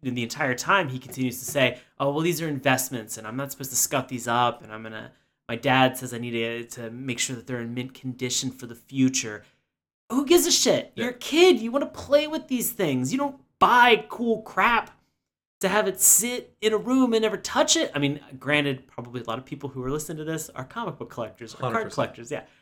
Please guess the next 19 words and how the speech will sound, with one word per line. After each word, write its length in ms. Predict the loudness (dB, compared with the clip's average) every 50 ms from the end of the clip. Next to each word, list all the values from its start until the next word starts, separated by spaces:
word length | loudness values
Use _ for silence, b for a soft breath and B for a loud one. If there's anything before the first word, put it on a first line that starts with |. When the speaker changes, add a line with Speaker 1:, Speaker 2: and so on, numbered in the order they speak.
| b b b 6
Speaker 1:
I 140 | 8 8 8
know 160 | 8 6 4
that 180 | 4 2 2
I 120 | 2 2 2
personally 540 | 2 0 -2 0 0 0 -2 -2 -2 -2 -4
have 260 | -4 -6 -8 -8 -8
tons 260 | -6 -4 -4 -4 -4
of 80 | -6 -4
stuff 240 | -2 -2 -4 -4
myself 440 | -4 -6 -6 -4 -6 -8 -8 -8 -6
that 100 | -4 -2
I 60 | 0
don't 200 | 0 -2 -2 -6
touch 260 | -8 -4 -4 -4 -4 -6
or 80 | -14
play 280 | -16 _ -16 -14 -6 -2
with, 240 | 0 0 0 -2 -6
but, 120 | -10 -8
like, 180 | -8 -8 -8